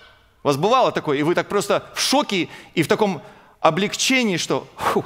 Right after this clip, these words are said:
хорошо, что никто не перестроился". Такое бывало, нет? Вот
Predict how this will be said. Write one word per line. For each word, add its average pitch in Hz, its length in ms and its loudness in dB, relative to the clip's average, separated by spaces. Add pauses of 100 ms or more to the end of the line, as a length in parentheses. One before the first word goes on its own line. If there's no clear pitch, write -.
(120)
хорошо, - 500 0
что - 160 -4
никто 202 160 -2
не 202 100 -2
перестроился". 202 640 -4 (840)
Такое - 240 -2
бывало, 196 260 2
нет? 151 160 -6 (1500)
Вот - 260 -4